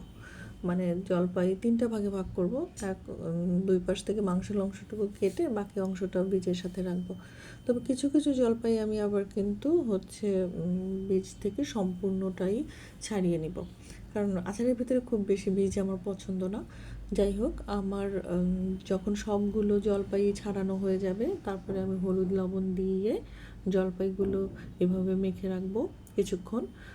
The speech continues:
এই অবস্থায় যদি রোদে দেওয়া যেত খুব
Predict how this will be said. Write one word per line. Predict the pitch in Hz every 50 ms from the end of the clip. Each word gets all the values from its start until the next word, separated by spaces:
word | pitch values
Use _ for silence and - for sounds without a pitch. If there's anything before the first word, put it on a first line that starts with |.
| - - -
এই | - 202 226 247
অবস্থায় | 254 247 247 262 254 - - 269 269 254
যদি | 269 262 254 262 262 269
রোদে | 247 226 214 208 226 226
দেওয়া | 214 233 226 220
যেত | 214 214 220 214 - 277 -
খুব | - 240